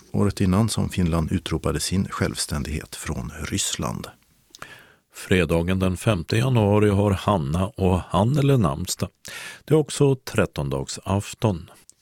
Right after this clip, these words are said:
Speaker 1: Lördag den sjätte januari är det trettondag och röd dag i almanackan. Namnsdag har Kaspar, Melker och Baltzar. Alltså de tre vise män eller konungar som kom till Jesusbarnet med gåvor denna dag.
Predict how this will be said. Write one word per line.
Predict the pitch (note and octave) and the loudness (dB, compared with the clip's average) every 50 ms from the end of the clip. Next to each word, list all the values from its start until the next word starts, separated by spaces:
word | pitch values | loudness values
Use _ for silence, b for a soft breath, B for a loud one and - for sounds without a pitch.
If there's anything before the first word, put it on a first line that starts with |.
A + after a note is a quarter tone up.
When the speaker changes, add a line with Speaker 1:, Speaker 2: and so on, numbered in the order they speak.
| _ _ _ _ _ _ - | _ _ _ _ _ _ 0
Speaker 1:
Lördag | G2+ G2 G2+ G#2 G#2 F2+ F#2+ F#2+ F2+ E2 | 2 4 6 6 6 4 4 4 4 4
den | E2 F2+ F2 E2+ | 4 4 4 2
sjätte | D2+ - - G#2 - - G2 | 2 2 2 0 2 4 4
januari | G2 G#2 A#2 A#2+ B2+ B2 B2+ - | 6 6 6 6 4 4 2 2
är | - A2 A2 | 2 2 4
det | A#2 A#2+ | 4 2
trettondag | A#2 - - A#2 G2 - _ - D2+ D2+ C#2 C#2 - F2+ D#2 A1 - - - | 0 0 0 -2 -2 -2 _ -2 -2 0 0 0 0 0 0 -2 -6 -6 -2
och | C3 B2+ B2 - G#2 F#2+ F2+ | 2 2 2 2 0 -2 0
röd | F#2 F#2 F#2+ E2 | 2 2 2 2
dag | D#2 D#2+ D#2+ - - | 0 -2 -2 -2 0
i | F2 E2 | 0 0
almanackan. | E2 D#2+ D#2 - D2 D#2+ D#2+ D#2 - - - - - - B B B B B B B B B - | 2 0 0 0 -2 -2 -2 -4 -4 -6 -6 -6 -8 -10 B B B B B B B B B -4
Namnsdag | - D#2 E2 E2 - - E2 | -2 -2 -2 -2 -2 -2 -2
har | E2 E2+ | -2 -2
Kaspar, | E2+ - - A#2 A#2+ - - _ A2+ A#2 B2 A#2+ - - | -4 -2 0 0 0 0 0 _ 0 2 2 0 -2 0
Melker | F2+ F2+ G2 G#2 G2+ - - A2 - - | 2 4 4 4 2 2 0 0 2 4
och | A2 A2+ - - | 4 2 2 2
Baltzar. | - D2+ - - F#2+ D#2+ - - - - - - - - B B B B B B B B B B B | 0 0 0 0 0 0 -2 -4 -4 -4 -4 -6 -8 -12 B B B B B B B B B B B
Alltså | - D#2+ D#2+ - - E2 | -12 -10 -8 -4 -2 0
de | D#2 D#2 D#2+ | 2 2 2
tre | - - - F2 | 2 2 2 2
vise | D#2+ F2+ - - G#2 | 2 2 2 2 2
män | F2+ G2 B2 B2+ A2+ | 4 4 4 4 4
eller | G#2+ A2+ G#2+ G#2 | 4 4 4 2
konungar | G2+ - A2+ A2 F2+ E2+ F2+ G2+ A#2 B2 - - | 0 2 2 4 4 6 6 6 4 2 0 -2
som | - G#2+ G2+ - | -2 -2 -2 0
kom | - F#2+ F2+ F2+ | 0 -2 -2 -2
till | - G2+ F2 F#2+ | -2 -2 0 2
Jesusbarnet | G#2+ F#2 - E2+ - - - F2+ F#2 F#2+ F#2 F2+ - - - _ _ | 0 2 0 -2 -2 0 2 2 4 4 2 2 0 -6 -14 _ _
med | F#2 F2 E2+ F2 - | 0 0 0 0 -2
gåvor | - - F#2 - - - - - - | -2 -2 -2 0 -2 -4 -4 -6 -8
denna | - - - - - - - | -10 -10 -8 -8 -8 -8 -8
dag. | - - - | -8 -8 -10